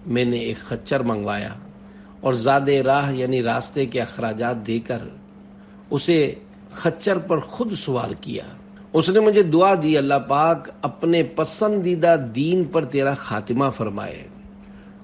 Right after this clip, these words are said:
उसका ये जुमला मुकम्मल ना हुआ था कि मेरे दिल में दीन इस्लाम की मोहब्बत घर कर गई। फिर मैंने अपने दस गुलाम उसके हमरा भेजे। उन्हें हुक्म दिया कि इसे निहायत एहतराम के साथ ले जाओ। फिर उसको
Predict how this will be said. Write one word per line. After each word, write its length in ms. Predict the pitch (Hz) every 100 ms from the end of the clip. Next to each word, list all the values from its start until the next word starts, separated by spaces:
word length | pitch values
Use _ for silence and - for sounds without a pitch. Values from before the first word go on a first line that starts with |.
| -
उसका 260 | 139 - 143
ये 160 | 127 117
जुमला 340 | 113 120 127
मुकम्मल 500 | 117 113 - 127 131 120
ना 160 | 123
हुआ 320 | 139 113 110 110
था 220 | - 92 - - - - - - -
कि 80 | 147
मेरे 240 | 147 175 160
दिल 200 | 180 196
में 160 | 185
दीन 180 | 151 175
इस्लाम 500 | 175 - 151 151 170
की 140 | 160 147
मोहब्बत 500 | 135 - 156 156 165
घर 280 | 127 104 151
कर 180 | 135 123
गई। 320 | 104 104 101 - - - - - - -
फिर 160 | 165 156
मैंने 260 | 135 135
अपने 260 | 131 120 123 104
दस 240 | 131 120
गुलाम 440 | 113 113 117 127 127
उसके 280 | - - 123
हमरा 340 | 104 107 120 127
भेजे। 460 | 107 107 101 104 - - - - -
उन्हें 180 | 131 123
हुक्म 360 | 117 147 147
दिया 340 | 113 104 92 - - - - - -
कि 80 | 139
इसे 220 | 143 175
निहायत 420 | 160 170 190 196 -
एहतराम 560 | 160 160 165 175 190
के 120 | 165 151
साथ 340 | 156 151 139
ले 200 | 123 120
जाओ। 320 | 117 131 120 104 - - - - - -
फिर 140 | 156
उसको 320 | 151 - 151